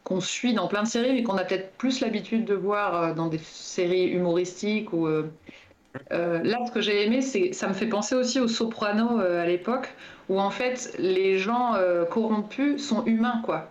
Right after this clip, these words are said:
Ils sont tous humains et on suit tous un peu leur quotidien et on s'attache à leur vie et on se dit, « Mais comment je réagirais si ça me tombait dessus ? » Ça les rend, euh,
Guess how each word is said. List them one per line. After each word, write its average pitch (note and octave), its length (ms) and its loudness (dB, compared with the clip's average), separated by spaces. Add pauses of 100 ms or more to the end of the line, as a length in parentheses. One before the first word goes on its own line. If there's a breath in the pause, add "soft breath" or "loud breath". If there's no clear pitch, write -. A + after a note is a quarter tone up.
(120)
Ils F#3+ 60 -2
sont A3 220 -2
tous C#4+ 300 0
humains B3 320 2
et G#3+ 100 0
on F#3 80 0
suit G#3+ 260 -2
tous C#4 260 -2
un G#3 220 0
peu A#3+ 100 2
leur G#3+ 200 0
quotidien G#3 720 -2 (340 loud breath)
et F#3 60 0
on F#3+ 100 0
s'attache A3+ 540 -2
à G#3 80 0
leur F#3 160 0
vie C4+ 140 2
et A#3+ 80 4
on F#3+ 80 0
se F#3+ 60 -8
dit, « B3 100 0
Mais A3+ 120 2
comment A#3+ 360 2
je A3+ 80 0
réagirais A3 500 0
si A3+ 160 -8
ça F3+ 140 -2
me F#3 100 -4
tombait G3 300 -4
dessus ? » A3 280 -4 (560 loud breath)
Ça - 180 -4
les F#3 120 2
rend, A#3 280 0
euh, F3+ 220 2